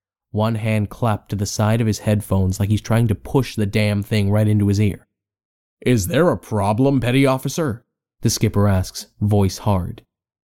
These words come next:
Again, the con trembles with his footsteps as he moves to stand beside Hogue's station. "No, sir. I'm sorry, sir. Really, I just, it's ju-, I swear there's something.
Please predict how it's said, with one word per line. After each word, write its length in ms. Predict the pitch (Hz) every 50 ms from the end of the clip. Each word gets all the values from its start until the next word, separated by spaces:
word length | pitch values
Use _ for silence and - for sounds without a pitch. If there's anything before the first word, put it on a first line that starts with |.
| _ _ _ _ _ _ _ _ _ _ -
Again, 460 | 117 113 101 120 113 104 101 95 95
the 100 | 92 101
con 380 | - - - 107 101 101 101 98
trembles 480 | - - 120 107 104 98 98 95 -
with 120 | 107 104 101
his 140 | 101 95 -
footsteps 560 | - 113 104 - - - 104 101 95 - -
as 100 | 107 -
he 100 | 117 110
moves 420 | 110 110 107 104 95 95 92 - -
to 100 | - 107
stand 420 | - - - 104 101 104 104 95
beside 400 | 101 101 - - 107 101 98 98
Hogue's 380 | - - 110 104 104 101 101 -
station. 460 | - - 110 104 98 - - 101 - _ _ _ _ _ _ _ _ _ _ _ _ _ _ _ _ _ _ _ _ - -
"No, 560 | - 147 135 143 147 143 139 143 147 156 160
sir. 400 | 156 - - - 113 110 107 92 - - _ - - -
I'm 380 | - - 165 160 139 110 107 - _ -
sorry, 500 | - - - - 143 160 170 110 110 107
sir. 300 | - - - 160 156 - 104
Really, 340 | 107 143 156 151 131 117 110
I 120 | 113 135
just, 320 | 127 139 139 120 - - _ _ _ _ _ _ _ _ _ _ _ _ _ - - _ _ _ _ _
it's 200 | - - - -
ju-, 120 | - - - - _ _ - - - - _ _ -
I 100 | - 170
swear 720 | - - - - 135 113 127 156 151 123 104 101 - _ _ _ _
there's 220 | - 123 120 113 -
something. 480 | - 131 117 110 - - - - 143